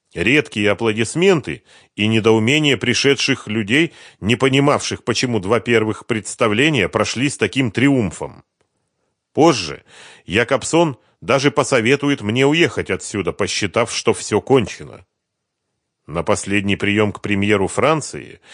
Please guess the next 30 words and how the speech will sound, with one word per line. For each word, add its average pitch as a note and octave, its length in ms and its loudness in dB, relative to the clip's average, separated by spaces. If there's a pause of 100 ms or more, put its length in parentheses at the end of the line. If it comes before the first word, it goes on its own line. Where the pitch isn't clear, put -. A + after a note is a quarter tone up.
(280)
я G#2+ 220 0
поехал C3 720 2
скорее C3 480 2
в - 100 -10
силу C3+ 300 2
привычки D3 600 0
всегда F#2+ 440 0
доводить F#2 460 0
порученное F#2+ 580 2
дело G#2+ 320 0
до F2 120 0
конца A#2+ 500 -4 (540)
и F2+ 80 -4
обратил G2 520 0
внимание G2+ 720 0 (320)
на G#2 160 2
натянуто A#2 560 2
холодную G#2+ 680 2
атмосферу G#2 640 0
приёма. A2+ 520 0 (380)
Но C#3+ 280 4
неожиданно F3 800 2
туда D3 360 2
приехал F#2+ 480 -2
сам D3 220 0
Якобсон, C3+ 640 -2 (720)
и A#2 160 2
всё E3 320 4
снова A2 460 2
поменялось. F#2+ 720 -4